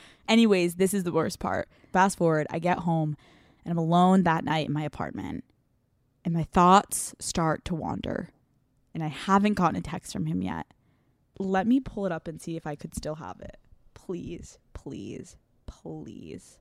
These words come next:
Oh my God! This is the worst thing I've ever seen in my entire fucking life.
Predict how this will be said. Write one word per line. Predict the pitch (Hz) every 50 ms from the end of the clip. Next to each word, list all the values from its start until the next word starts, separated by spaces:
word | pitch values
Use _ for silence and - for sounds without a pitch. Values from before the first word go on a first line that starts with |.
| _ -
Oh | 302 330 330 330 339 349 370 381 403 427 415 - -
my | 294 330 330 330 349 349 339 339 330 339 - - - - - 339 - - - 679 -
God! | - - - - - - - - - - 277 - - - - - - -
This | 214 339 349 330 247 254
is | 381 370 330 262 - - -
the | 226 220 208 302 302 311 311 311 311 - _
worst | - 226 240 269 269 285 294 - -
thing | - 294 277 277
I've | 262 262 - -
ever | - 247 233 233 269
seen | 285 - - 294 277
in | 262 247
my | 240 220
entire | 214 233 202 - - 247 233 226 226 233
fucking | - - 247 240 - - 226 220
life. | 208 196 185 175 160 165 - - -